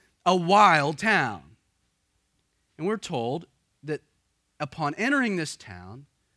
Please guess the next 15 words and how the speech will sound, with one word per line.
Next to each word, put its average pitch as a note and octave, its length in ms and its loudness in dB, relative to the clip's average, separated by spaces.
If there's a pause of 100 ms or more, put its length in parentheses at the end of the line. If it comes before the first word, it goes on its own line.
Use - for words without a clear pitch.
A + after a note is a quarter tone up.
(280)
that D3 120 -10
there F3+ 140 -2
are E3+ 60 -4
two G#3+ 240 -8
characters A2+ 920 -8
that G#2 140 -14
we're G#2+ 120 -12
introduced F3 520 -8
to. C#2+ 160 -20 (500)
First, A#3 240 -4
we're G#3+ 100 -4
introduced E3 540 -6
to C#3 60 -16
Sergius D#3 560 -8
Paulus, - 760 -14